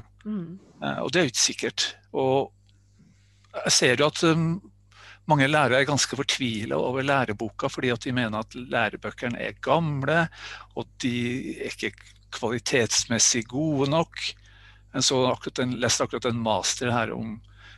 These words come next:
Speaker 2: kvaliteten på norskverkene i, i,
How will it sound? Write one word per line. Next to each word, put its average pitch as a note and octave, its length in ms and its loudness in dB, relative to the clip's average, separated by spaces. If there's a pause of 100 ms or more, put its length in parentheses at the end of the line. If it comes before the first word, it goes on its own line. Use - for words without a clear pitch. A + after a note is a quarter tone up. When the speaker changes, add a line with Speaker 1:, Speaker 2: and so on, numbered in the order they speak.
(120)
Speaker 2:
kvaliteten A2+ 640 2
på A2+ 220 -2 (440)
norskverkene - 880 0
i, E3+ 180 0 (540)
i, A#2 60 4